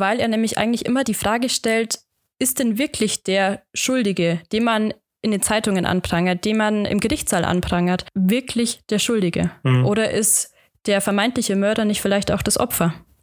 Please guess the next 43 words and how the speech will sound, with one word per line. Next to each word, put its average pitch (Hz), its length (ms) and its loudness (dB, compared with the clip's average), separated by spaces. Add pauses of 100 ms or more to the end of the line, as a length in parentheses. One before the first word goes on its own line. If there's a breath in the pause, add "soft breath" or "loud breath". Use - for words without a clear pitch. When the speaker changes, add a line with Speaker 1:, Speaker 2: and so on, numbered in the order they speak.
Speaker 1:
der 190 80 -2
ganzen 170 280 4
Speaker 2:
Ja. 139 40 2
Speaker 1:
Geschichte? 180 540 0 (100)
Und 202 640 -2
das 233 160 0
ist 233 80 2
eben 214 140 2
das 202 100 0
Spannende, 208 380 0
was - 280 0
immer 226 400 0
wieder 196 460 0 (320)
das 196 100 2
Motiv 190 320 0
ist 175 100 0
in 185 80 0
seinen 175 220 0
Büchern. 170 380 0
Es - 160 2
Speaker 2:
Okay, 127 240 2
Speaker 1:
kommt 127 160 2
Speaker 2:
also 139 200 2
es 127 100 2
ist - 40 2
Speaker 1:
immer - 80 2
wieder 143 200 2
vor. 131 160 0
Speaker 2:
wiederkehrend - 260 0 (180)
Speaker 1:
Es 131 60 4
ist - 20 4
Speaker 2:
tatsächlich. 117 220 4
Speaker 1:
absolut - 320 0
Speaker 2:
Okay. - 80 2
Speaker 1:
wiederkehrend. 180 500 2
Es, - 260 0
man 208 200 0
rätselt 214 400 -2
mit, 233 260 -2
man 202 140 0
überlegt 196 480 0
mit - 480 -2
und 190 640 0